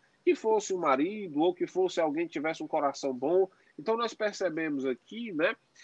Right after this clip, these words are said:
analo-, uma, uma, um paralelo com aquela primeira passagem que você contou dos talentos, né, que a gente falou do egoísmo. Então, nós percebamos que a sociedade observa aquela viúva, observa aquele indivíduo,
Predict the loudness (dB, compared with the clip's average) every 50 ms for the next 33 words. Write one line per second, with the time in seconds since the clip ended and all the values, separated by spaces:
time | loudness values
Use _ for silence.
0 | -20 -10 _ 2 2 4 4 4 4 4 2 0 -2 -4 -6 -6 -6 -4 -2 -2
1 | -2 -4 -2 2 4 4 6 6 4 4 2 2 0 0 -2 -2 -2 -2 -2 -2
2 | -2 -2 -2 -2 -6 -6 -8 -6 -6 -6 -6 -8 -12 _ _ -4 -4 -2 -2 -2
3 | -4 -4 -4 -8 -10 -8 -8 -8 -8 -6 -4 -6 -6 -6 -4 -4 -2 -2 -2 -2
4 | -2 -4 -4 -6 -6 -6 -6 -4 -4 -8 -8 -4 -2 -2 0 0 0 0 0 2
5 | 2 2 2 2 0 -2 -2 -4 -12 -16 _ _ _ -20 _ _ _ -2 0 2
6 | 2 2 0 0 -2 -4 0 0 0 2 2 2 2 2 -2 -4 -2 0 -2 -2
7 | 0 -2 -4 -2 0 2 4 4 4 2 0 -2 -4 -4 -2 0 2 2 2 0
8 | 0 -2 -4 -2 0 0 0 0 -2 -2 -2 -2 0 -2 -2 -2 -2 -4 -4 -4
9 | -6 -4 -2 0 0 0 0 -2 -4 -2 -2 -2 -2 -4 -8 -8 -10 -6 -2 0
10 | 0 0 0 -4